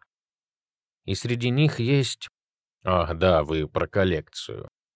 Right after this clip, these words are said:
Хм, хотя я говорю коллекция, но на самом деле это несколько отдельных коллекций. Мы, работники института, их объединили, потому что все они относятся ко Второй мировой, понимаете?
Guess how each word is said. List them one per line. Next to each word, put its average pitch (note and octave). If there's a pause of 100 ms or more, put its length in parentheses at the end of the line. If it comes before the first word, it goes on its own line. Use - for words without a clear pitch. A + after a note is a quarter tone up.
(120)
Хм, F2
хотя F#2
я A#2
говорю G2+
коллекция, A2
но G2
на G2
самом G2+
деле G2
это F2
несколько F#2
отдельных E2+
коллекций. D#2 (580)
Мы, B2
работники A#2
института, G#2+
их G#2+
объединили, F#2+
потому F2+
что -
все B2+
они A#2
относятся G#2
ко F#2
Второй A2
мировой, G#2+
понимаете? G2